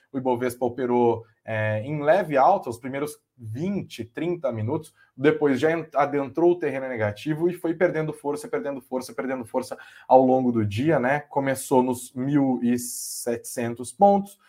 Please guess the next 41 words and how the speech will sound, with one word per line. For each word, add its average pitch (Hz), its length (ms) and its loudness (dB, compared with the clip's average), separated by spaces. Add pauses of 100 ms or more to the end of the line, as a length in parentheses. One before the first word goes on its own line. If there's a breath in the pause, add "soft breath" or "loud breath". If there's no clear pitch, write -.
(140 soft breath)
chegou 156 380 2
a 147 80 8
bater 135 400 2
no 127 120 -4
pico 120 460 -4
doze 123 560 0
mil 151 400 -4
duzentos 120 460 -4
e - 40 -18
cinquenta 107 460 -6
pontos, 147 400 -4 (320 soft breath)
no 156 80 0
fechamento 135 580 -4
cento 175 400 -4
e 147 40 -2
nove 131 320 2
mil 117 200 0
novecentos 135 720 -4
e 139 60 -8
vinte 120 420 -8
e 135 260 -4
oito 113 440 0 (340 soft breath)
pontos, 123 480 2
tá? 147 280 2 (120 loud breath)
Quando 143 140 0
a 131 40 2
gente 143 260 -4
olha 120 180 4
por 180 400 0
setor, 170 640 0
é 165 140 -4
isso 175 160 -6
aqui, - 180 -8
ó, 107 160 2
gás 147 360 6
e 143 40 -6
combustíveis, 135 960 -4
com - 140 -2
essa 127 180 -2
queda 127 420 -2
forte 127 540 0